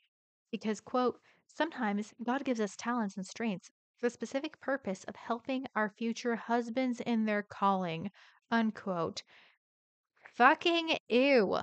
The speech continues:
She's not even trying to hide it or sugarcoat it. She just comes right out and says your entire personality was designed to meet the future needs of your future husband.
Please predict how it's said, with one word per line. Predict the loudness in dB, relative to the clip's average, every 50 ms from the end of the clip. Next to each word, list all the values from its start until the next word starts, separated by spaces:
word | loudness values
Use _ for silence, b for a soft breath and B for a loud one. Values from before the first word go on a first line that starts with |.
| -4 _ _ _ _ _ _ _ _ _ _ _ _ _ _ _ _ _ _ _ _ _
She's | -4 -2 -2 -2 -2
not | -2 -4 -4
even | -2 -2 -2 -2
trying | -4 -4 0 0 2 2 2 2 2 2 0
to | 0
hide | 0 0 0 0 2 2
it | 0 0 0 -2
or | -2 -4
sugarcoat | -4 -4 -6 -4 -4 -4 -6 -4 -2 0 0 2
it. | 2 0 -2 -4 _ _ _ _ _ _ _ _
She | -8 -4 -2 -2
just | -2 -2 -4 -4
comes | -4 -2 -2 0 0
right | 0 2 2
out | 2 2
and | 0 -2
says | -2 0 2 4 4 4 2 0
your | 0 0 0
entire | 0 0 0 0 0 0 0 -2
personality | 0 -2 -2 0 0 -2 -2 0 0 0 0 0 0 0 -2 -2
was | -2 -4 -2 -2
designed | -2 -2 -2 -2 -4 -2 0 0 0 0 0
to | 0
meet | -2 -4 -4 -4
the | -6
future | -8 -6 -4 -4 -4 -2 -2 -2 0
needs | 0 0 0 -2 -2 -2 -2
of | -2 -2 -2
your | -4 -6
future | -6 _ _ -4 -4 -4 -2 -2 -4 -4
husband. | -2 0 0 0 0 -2 -4 -4 -6 -8